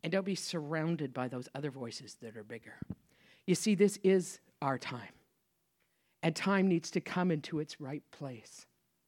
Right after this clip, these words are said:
Many generals have gone home over these past two years. We've seen many leave the earth.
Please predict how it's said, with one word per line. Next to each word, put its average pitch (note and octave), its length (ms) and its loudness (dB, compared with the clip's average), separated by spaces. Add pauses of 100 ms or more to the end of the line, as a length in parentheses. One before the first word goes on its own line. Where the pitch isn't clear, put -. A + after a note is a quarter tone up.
(460)
Many A3+ 320 10
generals F#3 720 4 (1400)
have E3 160 2
gone E3 200 4
home D3+ 380 0 (3250)
over D#3+ 160 0
these D3 220 0
past - 580 -2 (100)
two G#3 180 2
years. E3+ 520 -2 (880)
We've F#3 180 4
seen F#3 360 4
many F#3 300 4 (260)
leave F3+ 260 0
the D#3 140 -2
earth. C#3 400 -6